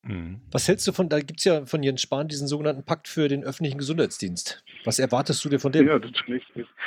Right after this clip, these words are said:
Speaker 3: mit sehr viel Hoffnung. Ja, also wir haben, glaub ich, noch Zeit bis, bis Ende, äh, August. Wir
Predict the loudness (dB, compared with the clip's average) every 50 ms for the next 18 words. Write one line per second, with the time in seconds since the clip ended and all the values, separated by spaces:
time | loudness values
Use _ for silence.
0 | -10 -4 0 2 2 4 4 4 2 2 2 2 0 0 0 -2 -6 -6 -6 -6
1 | -6 -6 -6 -8 -12 -14 _ _ -2 -2 0 0 0 0 0 -2 -2 -2 -2 -2
2 | -4 -4 _ -12 -12 -12 -12 -10 _ 0 2 2 2 2 0 -2 -2 0 0 2
3 | 2 2 2 0 -2 -6 -4 -4 -4 -4 -2 -2 -2 -2 -2 0 2 2 4 4
4 | 2 0 -2 -6 -8 -4 -4 -2 -2 -2 -2 0 2 2 4 4 2 0 2 2
5 | 2 2